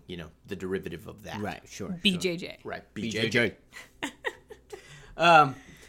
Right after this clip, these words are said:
Speaker 2: okay.
Speaker 3: Long story
Speaker 2: Even
Speaker 3: short.
Speaker 2: just talking
Speaker 1: Yeah.
Speaker 2: about that, like, I mean, that sounds very similar and to, to Aikido
Speaker 1: There's
Speaker 2: in
Speaker 1: a
Speaker 2: terms
Speaker 1: lot
Speaker 2: of,
Speaker 1: of
Speaker 2: I mean,
Speaker 1: similarities.
Speaker 2: you know, there's a, in terms of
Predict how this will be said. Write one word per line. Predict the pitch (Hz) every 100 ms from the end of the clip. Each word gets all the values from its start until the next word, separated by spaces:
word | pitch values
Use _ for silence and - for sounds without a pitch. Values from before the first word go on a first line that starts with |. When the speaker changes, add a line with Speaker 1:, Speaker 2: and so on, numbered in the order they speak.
| - -
Speaker 2:
okay. | 196 190 113 - _ _ _ _ _ _ _ _ -
Speaker 3:
Long | 247 320
story | - 214 226
Speaker 2:
Even | 269 370 277
Speaker 3:
short. | 214
Speaker 2:
just | 202 208 -
talking | 214 202
Speaker 1:
Yeah. | 196
Speaker 2:
about | 175 160
that, | 208 170
like, | 160 156
I |
mean, | 160 156
that | 156 175
sounds | 196 180 147
very | 127 139 139 139 135 135
similar | - - 139 131 123 117 110 107 107
and | 104 110 107 104 107 101 107
to, | - 107 104 101 101 -
to | 107
Aikido | 98 110 165 95 85
Speaker 1:
There's | 123 110
Speaker 2:
in |
Speaker 1:
a | 107
Speaker 2:
terms | 104
Speaker 1:
lot | 92 98
Speaker 2:
of, | 147
Speaker 1:
of | 156
Speaker 2:
I |
mean, | -
Speaker 1:
similarities. | 143 143 139 107 90
Speaker 2:
you |
know, | 101
there's | 107 101
a, | 104 104 113
in | 101
terms | 92 107 104 98
of | 95